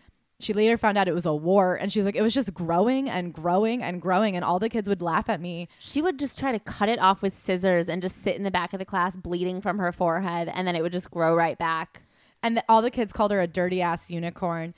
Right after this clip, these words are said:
Speaker 1: And she was like, "They would make fun of me for having a horn, but what was I supposed to do? I did have a horn." <laughs>
Speaker 2: Yeah, she also writes that they said she stinks, and she said, "It was mean to say I stink like onions, but I did stink like onions." And she explains that she would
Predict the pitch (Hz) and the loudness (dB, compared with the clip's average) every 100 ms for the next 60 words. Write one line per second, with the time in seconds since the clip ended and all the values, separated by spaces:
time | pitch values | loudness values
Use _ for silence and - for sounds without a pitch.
0 | _ _ - 196 196 - 220 208 233 240 | _ _ -12 -8 -6 -6 -4 -2 0 2
1 | 247 - 277 294 269 254 233 208 202 262 | 0 0 0 0 -2 0 0 -2 0 2
2 | 262 233 226 233 320 302 294 262 320 330 | 4 4 6 10 10 10 4 4 4 2
3 | - 247 285 320 269 233 277 214 247 370 | 0 -2 2 4 4 4 2 0 2 4
4 | 392 311 269 247 254 214 247 247 226 - | 6 6 4 6 6 6 2 2 -2 -4
5 | 269 269 214 285 254 277 285 214 240 370 | -6 -4 0 2 2 0 2 2 2 2
6 | 349 269 233 262 220 220 190 185 - 226 | 2 2 0 -2 0 2 2 0 -2 -4
7 | 202 - 196 - - - - 196 185 175 | -4 -4 -6 -8 -20 -20 -2 0 0 -4
8 | 185 - 208 220 208 214 196 196 202 202 | -8 -8 -6 -4 -2 -2 0 0 0 0
9 | 220 202 202 180 185 202 180 175 165 - | -2 -2 0 0 -2 -4 -4 -6 -6 -4
10 | 175 175 160 - 190 180 180 160 170 175 | -4 -2 -4 -4 -2 -2 -4 -4 -4 -4
11 | 190 - 170 170 170 165 - 170 175 165 | -8 -6 -6 -6 -8 -6 -6 -4 -4 -6
12 | 180 185 180 180 - 175 196 190 - 180 | -8 -6 -8 -8 -8 -4 -4 -6 -6 -4
13 | 170 | -4